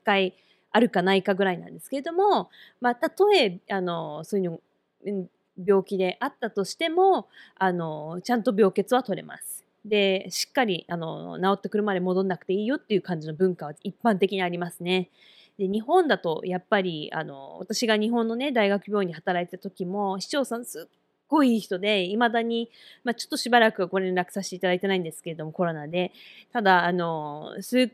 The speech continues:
ごいもう本当にね、最高の市長さんだったんですけれども、でもやっぱり、あの、一回、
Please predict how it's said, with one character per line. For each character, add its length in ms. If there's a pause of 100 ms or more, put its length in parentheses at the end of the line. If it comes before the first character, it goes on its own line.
(100)
ご 120
い 40
も 100
う 40
本 160
当 60
に 60
ね、 140
最 240
高 240
の 160
市 80
長 180
さ 120
ん 40
だ 60
っ 60
た 100
ん 40
で 80
す 100
け 80
れ 60
ど 80
も、 280 (640)
で 100
も 100
や 100
っ 100
ぱ 140
り、 380
あ 100
の、 60
一 160
回、 280